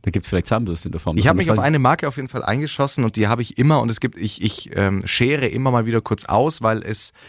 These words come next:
Speaker 2: ich achte ja beim Kauf jeglicher Produkte immer auf die Ästhetik. Also die
Speaker 1: Mhm.
Speaker 2: müssen immer aus meiner Sicht cool aussehen. Also muss
Speaker 1: Auch
Speaker 2: auch
Speaker 1: bei
Speaker 2: eine,
Speaker 1: einer Zahnbürste.
Speaker 2: auch eine Zahnbürste muss
Speaker 1: Toll.
Speaker 2: für mich cool aussehen. Deswegen gibt's eine Marke mit einem ganz bestimmten Modell, das ich nur kaufe.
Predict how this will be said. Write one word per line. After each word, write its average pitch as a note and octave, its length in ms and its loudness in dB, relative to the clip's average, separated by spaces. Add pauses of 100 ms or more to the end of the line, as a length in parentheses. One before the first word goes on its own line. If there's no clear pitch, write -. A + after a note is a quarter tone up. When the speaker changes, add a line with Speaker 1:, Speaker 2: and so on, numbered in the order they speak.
(140)
Speaker 2:
ich - 160 -2
achte - 240 -2
ja B2 160 2
beim G#2 420 0
Kauf A2+ 340 0
jeglicher B2+ 460 0
Produkte B2+ 380 -4
immer A2+ 220 0
auf - 120 -4
die - 140 -10
Ästhetik. - 500 -2
Also E2+ 220 -6
die F2+ 140 0
Speaker 1:
Mhm. F#2 60 4
Speaker 2:
müssen E2+ 240 2
immer B2 340 2 (220)
aus - 280 -2
meiner A2 460 0
Sicht - 340 -4 (180)
cool D3 140 6
aussehen. A2 360 0
Also F#2+ 140 -2
muss G#2 140 4
Speaker 1:
Auch B2+ 60 0
Speaker 2:
auch - 20 -2
Speaker 1:
bei B2+ 80 2
Speaker 2:
eine, G#2 140 2
Speaker 1:
einer - 40 -4
Zahnbürste. G2 500 2
Speaker 2:
auch D#3 120 2
eine D#3+ 100 0
Zahnbürste C3 460 -2
muss A#2+ 200 2
Speaker 1:
Toll. - 40 -2
Speaker 2:
für B2 80 2
mich A#2 160 2 (100)
cool A2 80 2
aussehen. A2 280 0
Deswegen G#2 180 -2
gibt's - 240 -6
eine D3 260 0
Marke B2+ 300 -4
mit A2 140 -10 (180)
einem D#3+ 400 0
ganz C#3+ 240 0
bestimmten B2+ 420 -2
Modell, A#2 280 2
das F#2 120 -4
ich E2 100 -12
nur F2 120 -2
kaufe. G#2+ 440 0